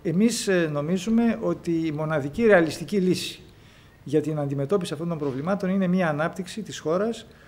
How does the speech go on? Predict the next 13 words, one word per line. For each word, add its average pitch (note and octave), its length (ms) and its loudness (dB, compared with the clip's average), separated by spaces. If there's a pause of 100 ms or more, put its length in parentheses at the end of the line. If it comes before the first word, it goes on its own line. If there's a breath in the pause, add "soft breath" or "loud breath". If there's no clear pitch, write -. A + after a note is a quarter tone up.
(320 loud breath)
που D3+ 140 -6
να E3+ 160 0
έχει A3 200 2
ως, E3+ 320 0
ε, C#3 520 0 (160)
επίκεντρο, G#3 560 0
να E3+ 140 0
έχει F#3 200 0
ως E3 120 -4
κριτήριο F3 760 0
όχι A3+ 280 6
το F3+ 120 2
κέρδος, D#3 640 0